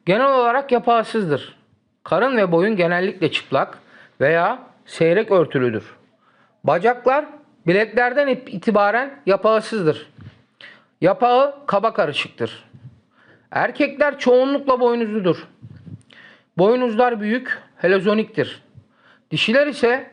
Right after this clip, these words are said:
zayıf boynuzlu veya boynuzsuz olabilir. Kuyrukları yağlı kuyrukludur. Kuyruk omurları iki defa bükülme yaptığından S formunda görünmektedir. Mor karaman koyunumuzun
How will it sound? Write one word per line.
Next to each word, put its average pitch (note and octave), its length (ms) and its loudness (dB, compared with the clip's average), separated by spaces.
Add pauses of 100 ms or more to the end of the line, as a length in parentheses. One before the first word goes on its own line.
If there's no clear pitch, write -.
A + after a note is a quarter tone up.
(100)
zayıf G#3 360 0
boynuzlu A3 540 0 (360)
veya F3+ 340 2
boynuzsuz G3 460 0
olabilir. E3+ 560 2 (880)
Kuyrukları B3 720 0 (260)
yağlı A3 340 2
kuyrukludur. D3+ 680 -2 (960)
Kuyruk A#3 340 0
omurları G#3 440 2
iki F#3+ 260 -4
defa B3+ 360 0
bükülme A3 320 0
yaptığından A#3+ 720 0 (440)
S B3 140 2
formunda G#3 480 0
görünmektedir. B2+ 840 -2 (2750)
Mor C4+ 260 2
karaman F3+ 440 0
koyunumuzun A3+ 720 0